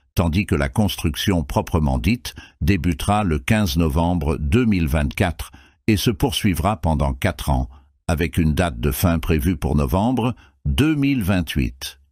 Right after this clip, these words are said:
Les images du design révèlent les détails extérieurs du stade, qui prendra la forme d'une tente avec des courbes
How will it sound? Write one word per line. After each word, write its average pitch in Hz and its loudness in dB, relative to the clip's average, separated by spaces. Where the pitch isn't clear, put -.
Les 76 2
images 87 0
du 67 0
design 92 2
révèlent 80 0
les 69 0
détails 80 0
extérieurs 78 0
du 67 -2
stade, 117 -2
qui 85 0
prendra 78 0
la 67 -2
forme 80 0
d'une 71 0
tente 117 0
avec 69 -2
des 69 -2
courbes 120 0